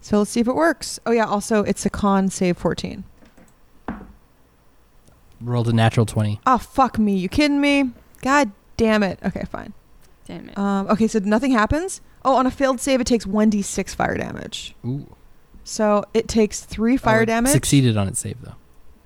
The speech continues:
Speaker 1: No, but he failed.
Speaker 2: Oh, right, right,
Speaker 1: He
Speaker 2: right.
Speaker 1: still takes three.
Speaker 2: Three fire damage. Okay.
Speaker 1: Yeah, he's not, like, you know, I-, it's three, whatever. You know what? Give him a little bit of his own medicine.
Speaker 3: Little sizzle.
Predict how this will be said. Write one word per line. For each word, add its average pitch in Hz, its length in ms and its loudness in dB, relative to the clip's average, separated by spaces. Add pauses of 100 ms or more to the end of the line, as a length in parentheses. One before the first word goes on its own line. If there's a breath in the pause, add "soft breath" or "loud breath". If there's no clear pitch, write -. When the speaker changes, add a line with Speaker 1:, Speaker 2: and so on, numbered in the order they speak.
(100)
Speaker 1:
No, 247 100 4
but 233 80 4
he 226 60 2
failed. 233 380 0
Speaker 2:
Oh, 151 100 4
right, 117 220 2
right, 107 100 -2
Speaker 1:
He 262 60 2
Speaker 2:
right. 254 60 2
Speaker 1:
still 285 160 0
takes 220 280 -2
three. 156 120 -4
Speaker 2:
Three 156 160 6
fire 135 240 0
damage. 101 260 -8
Okay. 113 260 -10 (320)
Speaker 1:
Yeah, 247 380 0
he's 285 220 -4
not, 330 200 0
like, 262 260 0 (120)
you 214 140 -2
know, 71 340 -14 (240)
I-, - 160 -6
it's - 540 -4
three, 196 400 0
whatever. 214 680 -4
You 233 100 0
know 220 120 2
what? 220 300 0 (240)
Give 254 120 -2
him 254 60 0
a 247 40 2
little 226 200 2
bit 202 140 2
of 185 140 2
his 185 260 0
own 180 180 0
medicine. 180 420 0 (120)
Speaker 3:
Little 247 160 -6
sizzle. 226 500 -2